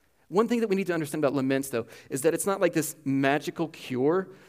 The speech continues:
that promises to take away everything, on the, like, like, as if we're reciting it like, like, like a, a, an incantation. Well, notice that actually Psalm forty-two repeats itself. He goes through the lament once, and then he goes through it again. And actually Psalm forty-three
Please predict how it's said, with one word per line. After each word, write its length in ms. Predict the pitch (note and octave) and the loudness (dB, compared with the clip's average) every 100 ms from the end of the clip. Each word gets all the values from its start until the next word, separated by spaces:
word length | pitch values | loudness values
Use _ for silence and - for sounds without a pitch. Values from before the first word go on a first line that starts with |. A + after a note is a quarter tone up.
| - | -4
that 140 | C3+ C3 | -4 -2
promises 500 | D#3 C#3+ E3 E3+ - | 0 0 0 -4 -4
to 100 | D#3 | -2
take 280 | - D#3 | 2 2
away 300 | D3 B2+ A2+ | 2 2 2
everything, 460 | G2+ A2+ G2+ A2+ - _ _ _ _ | 0 -6 -8 -12 -14 _ _ _ _
on 80 | C3+ | -4
the, 80 | B2+ | 0
like, 260 | C#3+ B2 | 0 0
like, 160 | C3 A#2+ | 0 0
as 140 | C#3 | 2
if 140 | C#3+ - | 2 0
we're 100 | C#3 | 0
reciting 480 | B2 - C3+ C3 B2 | 0 4 4 4 0
it 100 | B2+ | 0
like, 200 | A#2+ B2+ | 0 0
like, 260 | B2 - | -4 -2
like 160 | B2+ B2 | -4 -2
a, 140 | A#2 B2+ | -2 -2
a, 160 | A#2+ | -4
an 140 | B2 C3 | -4 -2
incantation. 960 | C3+ B2+ B2+ A2+ - G#2+ - - A#1 _ _ _ _ _ _ - | -4 -4 -6 -6 -6 -8 -8 -14 -18 _ _ _ _ _ _ -6
Well, 100 | F3+ | -4
notice 400 | D#3+ D#3 G3+ G3+ | 0 2 4 2
that 140 | D#3+ D#3 | 0 -4
actually 220 | D#3+ D#3+ | -6 -10
Psalm 280 | - D3 F3 | -2 0 0
forty-two 580 | - E3 D3+ D#3+ G#3 G#3 - _ | -4 -6 -2 -4 -4 -8 -20 _
repeats 400 | C#3 C#3 D3+ D3 | -8 -6 -8 -10
itself. 500 | - - - _ - _ _ _ _ _ _ _ _ | -14 -12 -14 _ -20 _ _ _ _ _ _ _ _
He 100 | - | -10
goes 260 | C3 C3+ C3+ | 0 0 0
through 100 | C#3+ | -6
the 100 | C3+ | -4
lament 320 | C3 B2+ - | -2 -2 -4
once, 560 | A#2+ A#2+ G2 - - - _ _ _ _ _ | -6 -6 -6 -12 -16 -20 _ _ _ _ _
and 60 | A2+ | -10
then 80 | A2+ | -10
he 40 | |
goes 320 | A2 A#2 A#2+ | -6 -6 -6
through 180 | - A#2+ | -6 -6
it 60 | A#2 | -4
again. 280 | B2 C3 | -4 -4
And 160 | A2 A#2 | -4 -6
actually 220 | C3+ C3+ | -6 -8
Psalm 260 | - C3+ C#3+ | -4 -2 -2
forty-three 440 | D3+ C#3 D#3 F3 | -2 -4 0 -2